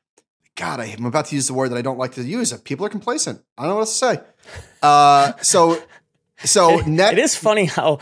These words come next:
Speaker 2: how quickly that happens. We, we
Speaker 1: Well, it wasn't, it wasn't that quick. It took months.
Speaker 2: Months, but we went from a nasty, nasty bear market
Speaker 1: Yeah.
Speaker 2: where people thought the world was coming to an end, and now all of a sudden people are complacent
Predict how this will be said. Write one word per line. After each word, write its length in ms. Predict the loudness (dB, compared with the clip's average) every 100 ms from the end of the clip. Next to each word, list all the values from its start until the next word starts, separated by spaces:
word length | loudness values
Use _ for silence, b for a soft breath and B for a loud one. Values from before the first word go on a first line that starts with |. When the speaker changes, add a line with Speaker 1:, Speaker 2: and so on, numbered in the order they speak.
| B _
Speaker 2:
how 140 | -4
quickly 340 | -2 -4 -2 0
that 160 | 2
happens. 460 | 2 0 -2 -12 -16 b b
We, 200 | -6 -6
we 160 | -4 2
Speaker 1:
Well, 100 | 4
it 60 | 4
wasn't, 300 | -2 -6 -14 -4
it 80 | -2
wasn't 220 | 0 -2
that 180 | -2 -4
quick. 240 | -4 -4 -4
It 120 | -6
took 180 | -8 -6
months. 500 | -6 -6 -6 -8 _ _ _ _ -20
Speaker 2:
Months, 540 | -16 -6 -2 0 -2
but 220 | -6 -8 -4
we 160 | -2
went 180 | 0 -2
from 180 | -2 0
a 120 | -2
nasty, 680 | -2 -6 -4 -6 -8 -6 -6
nasty 500 | -4 -4 -4 -8 -4
bear 200 | -4 -2
market 240 | -2 -4
Speaker 1:
Yeah. 60 | -8
Speaker 2:
where 100 | -8
people 200 | -6 -4
thought 220 | -2 -2
the 80 | -2
world 180 | -4
was 60 | -6
coming 220 | -8 -10
to 140 | -6 -4
an 40 |
end, 240 | -4 -6 -14 b _
and 140 | -6
now 160 | -2 0
all 80 | 0
of 60 |
a 40 | -2
sudden 300 | -4 -6 -8
people 240 | -8 -8
are 60 | -8
complacent 580 | -10 -8 -6 -4 -6